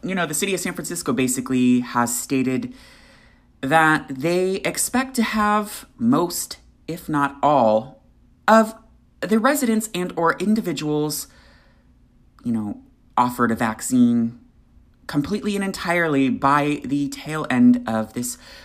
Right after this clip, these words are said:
twenty twenty-one year. So I'm a little hopeful that we can get to a place where everybody can have the opportunity to get their vaccine. When I actually went in and got my vaccine, it was specific to,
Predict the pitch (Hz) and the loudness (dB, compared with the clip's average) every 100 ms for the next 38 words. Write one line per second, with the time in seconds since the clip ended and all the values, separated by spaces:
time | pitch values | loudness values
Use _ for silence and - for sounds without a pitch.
0 | - - 339 349 - 175 175 135 120 120 | -16 -8 -4 -4 -4 -4 -2 0 2 2
1 | 117 - - 110 104 101 165 185 180 160 | 0 -6 -4 -2 0 0 0 0 -2 -4
2 | 147 - 165 240 294 254 175 - - 147 | -8 -10 -2 0 0 -2 -4 -6 -4 -2
3 | 139 139 - - - - - - 214 214 | -2 -4 -12 -20 -20 -20 -20 -12 -6 -2
4 | 214 220 214 220 - 247 226 - - - | -2 -2 -4 -4 -4 -4 -4 -4 -12 -16
5 | - - - - - 131 135 151 147 156 | -20 -20 -20 -20 -4 0 2 0 -2 -2
6 | 151 147 143 135 123 123 104 110 110 - | -4 -6 -10 -8 -6 -4 -4 -4 -8 -6
7 | 107 98 101 104 - - 170 170 165 - | -6 -4 -8 -10 -12 -12 -10 -8 -10 -14
8 | - _ _ _ _ - 143 - 151 151 | -20 _ _ _ _ -16 -14 -12 -12 -10
9 | 151 - 147 151 117 101 - _ _ _ | -10 -6 -4 -4 -6 -8 -14 _ _ _
10 | - - - 190 214 - 294 330 269 147 | -20 -20 -2 2 2 2 0 2 2 4
11 | 147 - 117 120 110 90 87 104 107 - | 2 2 4 4 4 0 0 0 0 -4
12 | - 107 110 113 120 - - 110 101 - | -2 0 2 0 -2 -6 -6 -4 -4 -4
13 | 117 110 104 98 - - - - 131 139 | 0 2 0 -4 -12 -20 -20 -6 -2 -2
14 | 139 - 139 127 135 113 - - 123 117 | -2 -4 -4 -4 -4 -4 -8 -2 2 2
15 | 110 | 2